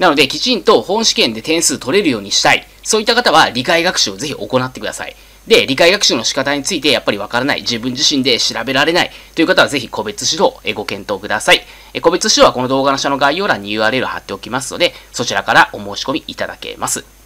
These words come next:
で、問い二ですね。取引士A、宅建士Aは重要事項説明の際、相手方が特に要求しなかったので、取引証を提示せず、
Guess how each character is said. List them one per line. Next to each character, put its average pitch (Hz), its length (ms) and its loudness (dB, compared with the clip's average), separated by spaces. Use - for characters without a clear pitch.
で、 196 80 -2
問 208 180 4
い 208 40 0
二 220 60 -2
で - 100 -2
す - 80 -4
ね。 113 180 -8
取 220 320 0
引 254 80 2
士 - 200 2
A、 147 260 4
宅 - 220 0
建 254 140 2
士 - 140 0
A 139 140 4
は 113 320 4
重 185 220 -2
要 240 140 6
事 214 120 -6
項 220 160 0
説 214 220 -6
明 110 120 0
の 80 80 -8
際、 113 440 -2
相 196 180 4
手 220 100 2
方 190 220 2
が 170 80 0
特 175 220 -4
に 107 100 -2
要 135 180 0
求 135 220 0
し 139 140 -2
な 156 100 2
か 135 100 0
っ - 120 -12
た 90 100 -8
の 101 120 -14
で、 - 200 0
取 190 280 -4
引 202 120 -2
証 180 300 4
を 226 140 4
提 180 200 0
示 165 100 -6
せ 165 140 -4
ず、 104 180 -12